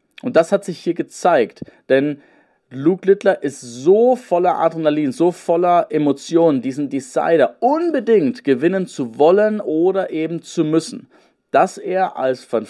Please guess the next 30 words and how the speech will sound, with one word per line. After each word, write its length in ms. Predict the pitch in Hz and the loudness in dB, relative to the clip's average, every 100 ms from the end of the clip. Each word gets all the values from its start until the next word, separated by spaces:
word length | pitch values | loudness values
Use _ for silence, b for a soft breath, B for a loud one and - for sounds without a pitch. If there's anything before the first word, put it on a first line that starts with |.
| - | -2
Veen 440 | 190 220 233 233 226 b b b _ | 0 2 2 0 -4 b b b _
seinen, 880 | - 139 151 190 190 190 185 190 - - | -2 2 2 0 -2 -4 -6 -8 -12 -2
ähm, 420 | 139 139 135 131 | 2 2 2 -2
Matchstart 720 | 151 - - 151 151 156 - | -2 -4 -6 -4 -2 -2 -6
verpasst 680 | - 117 - 190 202 - - | -4 -6 -2 -4 -4 -8 -8
auf 220 | 143 139 | -6 -4
der 140 | 135 | -8
Single 340 | - 156 143 120 | -8 -8 -6 -6
fünfzehn, 800 | - 202 240 - - 175 175 165 B | -2 -2 -2 -6 -2 0 0 -6 B
das 200 | - 127 | -6 -6
Publikum 640 | - 208 208 196 170 170 156 | -4 -8 -4 -4 -2 -4 -2
so 100 | 143 | -4
ein 100 | 131 | -4
bisschen 340 | 139 - 135 | -6 -8 -6
anstachelt. 640 | 139 151 - - 101 98 113 | -4 -4 -4 -6 -6 -8 -10
Ich 160 | 127 | -12
glaube 340 | - 147 247 233 | -4 2 4 4
in 100 | 135 | 2
erster 440 | 143 190 247 226 | 0 0 0 -2
Linie 320 | 147 131 127 | -4 -4 -6
eigentlich, 520 | 113 151 226 226 196 160 | 0 0 0 -2 -6 -6
weil 160 | 156 | -6
er 140 | 156 156 | -2 -2
selber 420 | 147 156 208 143 | 0 2 2 2
nochmal 280 | 139 - 139 | -2 -4 -4
den 140 | 143 | -4
Support 500 | - 131 - 156 165 | -4 -6 -2 -2 -2
von 160 | 151 127 | -4 -6
außen 440 | 127 143 156 135 | -4 -4 -4 -2
will. 260 | 131 107 | 0 0